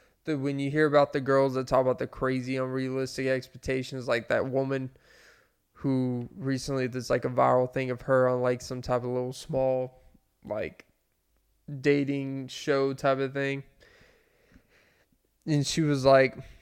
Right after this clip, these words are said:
and the host asked her, All right, so let's say you're, let's say you meet a guy and he ha-, he's starting his own business, right? So realistically, let's just say he's making,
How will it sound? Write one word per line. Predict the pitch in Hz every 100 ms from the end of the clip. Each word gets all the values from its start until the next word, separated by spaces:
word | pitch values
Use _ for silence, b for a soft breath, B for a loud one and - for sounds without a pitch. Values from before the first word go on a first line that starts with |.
| b - -
and | 151 147 143 139 135 131 127 - _
the | 135 135 135 131 131 B B -
host | 185 233 214 - -
asked | 135 131 -
her, | 139
All | 139 196
right, | 185 180 - 156
so | - 160 160 151 _ _ _ _ _ _ _ -
let's | 175 175
say | - 185 180
you're, | 170 147 147 135
let's | 139 139 143
say | - 160 151
you | 143 143
meet | 139 147 147
a |
guy | 139 120 - - 143 - _ -
and | 143 135 135 135 - _ b b b _
he | 160 156
ha-, | 156 156
he's | 156 175
starting | - 202 202 202
his | 185 175
own | 175 147
business, | 135 - 110 - -
right? | 123 143 - -
So | -
realistically, | 151 160 165 165 156 147 151 147
let's | 147 -
just | 151
say | - 139
he's | 143 135
making, | 135 131 135